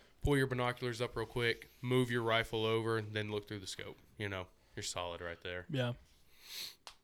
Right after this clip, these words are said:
Speaker 1: And we have that advantage. We can do that in the blind that we hunt in,
Speaker 2: Yes, we
Speaker 1: you
Speaker 2: have a,
Speaker 1: know.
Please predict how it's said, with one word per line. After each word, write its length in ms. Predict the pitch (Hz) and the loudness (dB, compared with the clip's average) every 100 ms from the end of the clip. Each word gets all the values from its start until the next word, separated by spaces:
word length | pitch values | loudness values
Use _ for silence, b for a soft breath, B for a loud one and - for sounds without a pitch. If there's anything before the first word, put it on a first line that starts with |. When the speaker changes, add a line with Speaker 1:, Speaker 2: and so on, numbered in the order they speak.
| - | -4
Speaker 1:
And 140 | 123 135 | 2 8
we 140 | 170 | 8
have 120 | 123 | 8
that 120 | 117 | 6
advantage. 520 | 107 95 101 90 82 98 | 2 0 -2 -2 -8 -10
We 120 | 98 | -6
can 300 | 107 98 92 | -2 -2 -2
do 160 | 90 90 | -6 -4
that 240 | 92 98 - | -2 -2 -2
in 100 | 107 | -6
the 60 | |
blind 240 | 101 95 90 | -4 -4 -4
that 120 | 117 | -4
we 100 | 104 | -4
hunt 260 | 98 110 98 | -2 -2 -2
in, 80 | 92 | -2
Speaker 2:
Yes, 240 | 117 - - | -2 -4 -2
we 60 | |
Speaker 1:
you 60 | 143 | -2
Speaker 2:
have 100 | |
a, 40 | |
Speaker 1:
know. 40 | 156 | 0